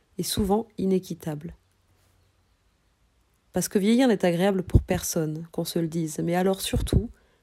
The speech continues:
dans une société qui aspire à l'éternelle jeunesse. Et même s'il y en a pour qui cette fatalité semble plutôt bien acceptée, bien sûr j'en connais, on vous dira que si, on gagne en maturité, en confiance en soi,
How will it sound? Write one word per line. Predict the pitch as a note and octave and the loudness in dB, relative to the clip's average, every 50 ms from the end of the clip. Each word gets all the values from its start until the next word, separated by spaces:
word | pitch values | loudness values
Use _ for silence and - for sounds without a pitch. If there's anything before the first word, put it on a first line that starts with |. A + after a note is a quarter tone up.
| _ _ _ - | _ _ _ -2
dans | F3+ | -2
une | F3 F#3+ G#3+ - | 0 0 0 -2
société | - A3 - - A#3 A3+ B3+ B3 | -2 -4 -2 -2 -2 0 0 -2
qui | - - G3+ | 0 2 0
aspire | F3+ F3 - - - A3+ G#3 F3 | 0 0 -2 -4 -2 -2 0 0
à | D#3+ | 2
l'éternelle | F3 F#3+ G#3 G3+ - F#3+ F3+ F3+ E3+ E3+ D#3+ | 2 2 2 2 0 -2 -2 0 -2 -2 -2
jeunesse. | D#3+ D#3 D3+ D3+ D3+ D3+ D3+ - - - - _ _ _ _ _ _ _ _ _ _ _ _ _ _ _ _ _ _ _ _ _ _ _ _ _ _ _ _ _ _ - - | -4 -4 -4 -4 -6 -6 -10 -12 -16 -18 -20 _ _ _ _ _ _ _ _ _ _ _ _ _ _ _ _ _ _ _ _ _ _ _ _ _ _ _ _ _ _ -2 0
Et | F#3 | 4
même | G3 C#4 G4+ G#4+ G4+ | 6 6 6 6 4
s'il | - - G#3+ | 2 2 4
y | G3+ G3 | 4 6
en | F#3+ | 6
a | F#3+ F#3+ | 4 4
pour | F#3+ - - - | 6 6 6 6
qui | - - | 6 -2
cette | A#3 - - E3+ - | -4 -2 -2 -4 -2
fatalité | - F3+ E3+ - F3+ F3+ F3 - A#3+ | -2 -2 0 0 -2 -2 0 -2 -4
semble | A3+ - - E3+ D#3+ E3 D#3 | -2 -2 -2 -2 0 -2 -2
plutôt | D3+ - - C#4 - C4 G#3+ | -4 -4 -6 -4 0 0 0
bien | F3+ F#3 E3+ E3 | 0 0 -2 -2
acceptée, | D#3+ - - - - - - - F#3 G#3 E4+ G#4+ _ _ _ _ _ _ _ _ | -2 -4 -4 -6 -6 -6 -6 -4 -2 -2 -2 -4 _ _ _ _ _ _ _ _
bien | - E3+ E3+ | -2 -2 -2
sûr | - - G#3 F#3 | 0 0 -2 -2
j'en | - D#3+ D3+ | -2 -4 -8
connais, | - - D3+ D3+ E3 A#3 - _ _ _ _ _ _ _ _ _ _ - | -6 -6 -4 -4 -4 -4 -6 _ _ _ _ _ _ _ _ _ _ -4
on | E3 | -4
vous | D#3 D#3+ | -2 -2
dira | - D#3+ C3+ D3+ D3+ | -4 -4 -4 -6 -6
que | D3+ - G3 | -6 -6 -8
si, | - - - - B3+ B3 A#3+ A3+ F#3+ | -8 -8 -4 -2 -2 0 0 0 0
on | E3+ | -2
gagne | D3+ D#3 D#3 D#3 | -2 -4 -4 -4
en | D#3 | -6
maturité, | D#3 D#3+ - - G#3 G3+ G#3+ G#3 - - G3 F#3+ F#3+ F#3+ F3 | -6 -8 -8 -6 -4 -4 -4 -4 -2 0 2 2 4 2 2
en | D#3+ | 0
confiance | D3+ - D#3 - - E3+ E3+ - | -4 -8 -10 -10 -10 -10 -8 -6
en | A3 G#3+ | -8 -6
soi, | - - A#3 A3+ A3 | -2 -2 0 0 -2